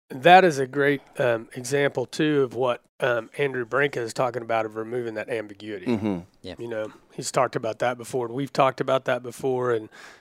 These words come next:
Speaker 1: i-, if you haven't heard of that, he talks about removing the ambiguity of a situation because, again, a lot of people, they don't wanna offend anybody. They don't wanna,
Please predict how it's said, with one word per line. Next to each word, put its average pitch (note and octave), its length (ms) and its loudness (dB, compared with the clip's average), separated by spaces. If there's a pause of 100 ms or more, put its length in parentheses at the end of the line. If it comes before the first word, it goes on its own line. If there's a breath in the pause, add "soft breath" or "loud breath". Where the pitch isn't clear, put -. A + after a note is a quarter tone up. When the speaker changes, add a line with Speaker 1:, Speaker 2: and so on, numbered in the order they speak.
Speaker 1:
i-, - 40 0
if C#3 320 0
you A#2 200 -8
haven't C#3+ 420 4 (140)
heard C#3 260 0
of B2 120 -4
that, B2 360 -2 (280)
he D#3 400 -2 (520)
talks D3+ 340 4
about C3 340 0
removing C#3 400 -4
the B2+ 140 -6
ambiguity C3 640 -2
of A2+ 100 -2
a A2 60 -4
situation B2 760 -2
because, A2+ 440 -4 (380 loud breath)
again, B2 380 2
a A2+ 40 -4
lot B2 220 4
of B2+ 100 0
people, C3 240 -4
they B2 120 0
don't C#3 180 2
wanna C#3+ 140 0
offend F3+ 280 0
anybody. D#3 560 0
They C#3 140 0
don't C#3 160 0
wanna, C3+ 300 0